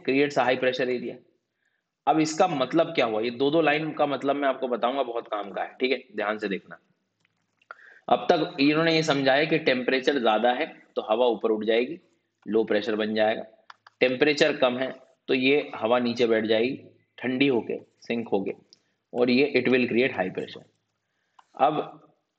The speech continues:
temperature लो है, ध्यान से सुनना, Temperature ज्यादा है, हाई है,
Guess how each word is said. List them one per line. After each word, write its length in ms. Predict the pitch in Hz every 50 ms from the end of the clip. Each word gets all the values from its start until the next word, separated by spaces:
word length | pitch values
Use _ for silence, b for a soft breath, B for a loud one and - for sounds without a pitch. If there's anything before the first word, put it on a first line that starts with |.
| _ _ _ _ _ _ _ _ _ _ _ -
temperature 640 | 143 135 135 127 143 147 151 143 - 185 170 165
लो 360 | 151 127 123 131 147 156 156 151
है, 260 | - 131 120 110 98 95
ध्यान 220 | 104 113 120 123
से 80 | 123 127
सुनना, 360 | 123 127 120 113 101 92 - - _ _ _
Temperature 560 | 127 127 127 131 139 143 170 175 175 156 117 113
ज्यादा 320 | 120 120 127 131 147 147
है, 180 | 139 120 107 98
हाई 260 | 101 107 117 139 135
है, 220 | 120 101 90 82